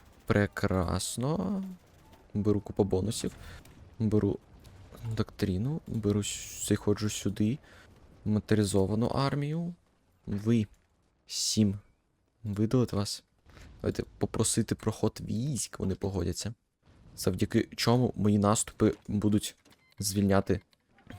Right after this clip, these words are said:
звільняти провінції. Так, давайте ви сім. Зупиніться. Станьте навколо Галаца. Будемо зараз допомагати Румунії звільняти провінції свої. Так. Не дайте, не дайте капітулювати Рум-, будь ласка.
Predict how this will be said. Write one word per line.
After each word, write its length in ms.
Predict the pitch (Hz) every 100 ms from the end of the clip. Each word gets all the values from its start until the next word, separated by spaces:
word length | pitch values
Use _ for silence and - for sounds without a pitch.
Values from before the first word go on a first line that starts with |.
| -
звільняти 420 | 101 101 92 92
провінції. 580 | - 98 101 101 - 110 - _ -
Так, 180 | - - - -
давайте 240 | 101 - - -
ви 240 | - 107 110
сім. 320 | - - 135 156 _ _ _ _ _ _ -
Зупиніться. 580 | 101 - 101 143 - 104 _ _ _ _ _
Станьте 360 | - 101 98 104
навколо 300 | - 107 104
Галаца. 420 | 101 101 - 101
Будемо 220 | 98 101
зараз 340 | 98 95 - -
допомагати 680 | - - - 101 107 - 98 - _ _ - - - -
Румунії 400 | 104 101 104 101
звільняти 440 | 95 98 101 90
провінції 460 | - 95 113 - 143
свої. 240 | - 92 - -
Так. 180 | 113 - - _ _ _ _ -
Не 140 | 104
дайте, 360 | 98 101 - - - - - - -
не 100 | 113
дайте 220 | 113 175
капітулювати 540 | - - - 113 92 98
Рум-, 300 | 95 - 101 - - -
будь 180 | 101 -
ласка. 300 | 95 90 -